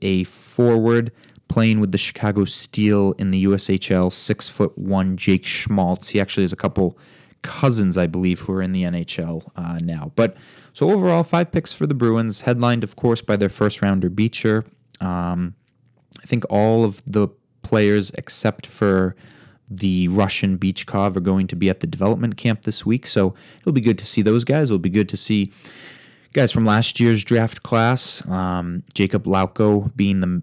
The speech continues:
big one. He should be playing in North America this year, uh, most likely with Providence to start, but certainly wouldn't shock me at some point this season if he got a look with the big, uh, the big boy club.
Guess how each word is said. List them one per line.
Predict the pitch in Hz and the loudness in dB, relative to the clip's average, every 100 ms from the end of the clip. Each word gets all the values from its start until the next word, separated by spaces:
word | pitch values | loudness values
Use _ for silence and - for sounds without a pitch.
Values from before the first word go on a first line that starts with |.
| - | -4
big | - 95 | -2 0
one. | 101 101 101 104 - - | 2 2 2 -2 -8 -10
He | 98 | -8
should | - 104 98 95 | 0 0 0 -4
be | 95 | -6
playing | - 101 98 | -2 0 0
in | 95 | 2
North | 98 95 | 0 0
America | 95 98 98 - | 0 0 0 -2
this | 90 98 - | -2 -2 -2
year, | 98 98 101 101 - | 0 2 2 0 -6
uh, | 87 85 | -6 -4
most | 87 92 - | -2 -2 -2
likely | 101 98 | -4 0
with | 95 - | -2 0
Providence | - 98 95 98 | 0 0 0 -4
to | - | -6
start, | - - 101 110 | -6 0 0 0
but | 90 78 _ _ _ | -2 -4 _ _ _
certainly | - 95 92 92 | -6 -2 0 2
wouldn't | 90 87 | 0 0
shock | - 92 | -2 -2
me | - 90 | -2 -4
at | |
some | - 101 | -2 -4
point | 92 101 98 | -2 -2 -2
this | - 98 | -4 -4
season | - 101 101 | -2 -2 -2
if | 85 | -4
he | 92 | -4
got | 101 95 - - - - - - _ | 0 0 -2 -12 -20 -20 -20 -20 _
a | 104 | 0
look | 101 104 - | 2 2 0
with | 101 | -2
the | 98 | 0
big, | 101 104 101 - - - | 2 2 0 -12 -14 -6
uh, | 98 98 98 98 98 98 95 - | -2 0 0 0 0 -2 -4 -8
the | 104 | -4
big | 107 101 | -2 0
boy | 107 | 0
club. | 101 - 110 110 | 0 0 0 0